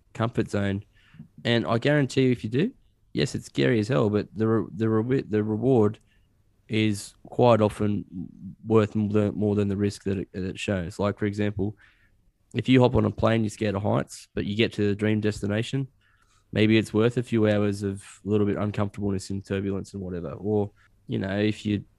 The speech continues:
that's just one example of many. Like, doing this podcast, it scares the shit out of me.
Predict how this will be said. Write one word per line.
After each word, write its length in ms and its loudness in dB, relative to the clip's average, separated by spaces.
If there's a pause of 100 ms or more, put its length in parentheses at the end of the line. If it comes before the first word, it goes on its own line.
(140)
that's 180 -4
just 160 -4
one 140 0
example 400 -2
of 60 -4
many. 220 0
Like, 200 0
doing 220 4
this 120 2
podcast, 540 0
it 100 -8
scares 280 0
the 80 -2
shit 200 -2
out 120 4
of 60 -2
me. 320 0